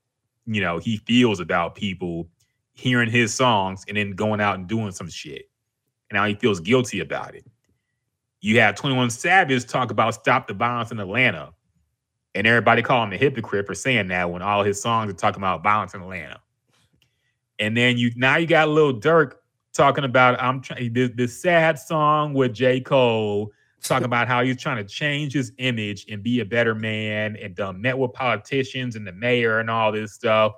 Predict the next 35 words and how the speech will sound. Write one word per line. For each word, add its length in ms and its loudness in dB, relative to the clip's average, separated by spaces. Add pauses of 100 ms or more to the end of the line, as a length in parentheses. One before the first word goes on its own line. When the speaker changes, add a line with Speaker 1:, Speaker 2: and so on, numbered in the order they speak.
(360)
Speaker 1:
And 120 0
I'm 100 0
like, 300 0
"Okay." 560 -2 (680)
Now, 280 0
I, 260 4 (320)
I, 180 -2
I, 240 0
I 280 4
understand 420 -2
you 80 -2
can 160 -14
change, 680 -8 (920)
and 140 -2
I 80 4
have 100 2
nothing 260 -2
against 380 -6
it, 160 -2
but 100 2
I 100 4
think 160 0
it's 220 0
interesting 720 -6
how, 640 -6 (680)
uh, 420 -2 (220)
these 320 -2
drill 400 2
rappers 540 0
are 80 -6
just 220 -8
at 160 -6
the 80 -12
same 400 -4
time 500 -4